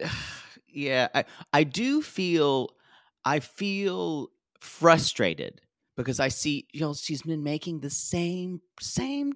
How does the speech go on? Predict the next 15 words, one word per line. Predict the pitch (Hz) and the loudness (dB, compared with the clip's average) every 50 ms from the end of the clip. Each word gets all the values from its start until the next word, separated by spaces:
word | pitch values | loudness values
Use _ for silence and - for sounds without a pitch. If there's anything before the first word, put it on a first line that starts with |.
| - - | -6 -6
choices | - - - - - 349 - - - 202 170 170 | -2 0 0 2 2 2 0 0 -4 -6 -6 -4
that | - 190 - _ 202 | -4 -6 -6 _ -6
did | 220 277 302 - - | -4 -2 -2 0 0
this | 208 196 226 - - | -2 -2 -2 -4 -6
from | - 262 262 269 269 - | -4 -4 -2 -4 -4 -4
her | 277 285 294 | -2 -4 -4
first | 294 - - 285 302 330 320 - | -4 -2 0 0 0 0 -2 -2
season. | - 349 339 349 - - 370 320 247 - - _ _ _ _ _ _ _ _ _ _ _ - | -2 -2 -2 0 0 0 2 2 0 -2 -6 _ _ _ _ _ _ _ _ _ _ _ 2
They're | - 208 214 | 4 4 6
all | - 175 202 214 247 294 277 | 6 8 8 8 6 4 2
come | - - 240 240 262 | 2 2 2 2 2
from | 254 262 | 0 -2
the | 247 247 | -2 -2
same | - 254 240 247 | -2 -2 -2 -2
place. | 214 185 190 202 202 190 117 90 - - - - - | 0 2 2 4 4 2 0 -2 -4 -8 -10 -10 -12